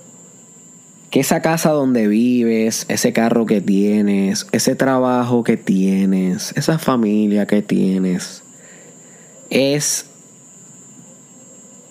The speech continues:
promedio, es simplemente lo que te tocó? Si ese es tu mindset, comprendo que careces de capacidad de asombro.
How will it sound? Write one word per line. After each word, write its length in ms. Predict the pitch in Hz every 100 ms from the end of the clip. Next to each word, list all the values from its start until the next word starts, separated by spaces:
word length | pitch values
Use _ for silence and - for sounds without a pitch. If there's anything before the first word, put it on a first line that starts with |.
| - - - - - - - - -
promedio, 760 | 117 117 120 120 104 90 82 - - -
es 180 | 107 -
simplemente 1080 | 123 120 123 120 117 117 113 104 - - - - - - - - - - -
lo 140 | 107
que 140 | 104 110
te 140 | 107
tocó? 520 | 104 104 - 113 107 - - - - - - - - - - - - -
Si 300 | - - 151
ese 180 | 170 196
es 160 | 185 -
tu 160 | 139
mindset, 760 | 127 139 139 135 - - - - - - - - - - - - - - - - - - -
comprendo 680 | 123 123 - 131 151 165 147
que 120 | 117
careces 520 | 110 107 113 123 117
de 140 | 104 104
capacidad 560 | 101 104 - 104 110
de 140 | 113 110
asombro. 580 | - 101 101 92 185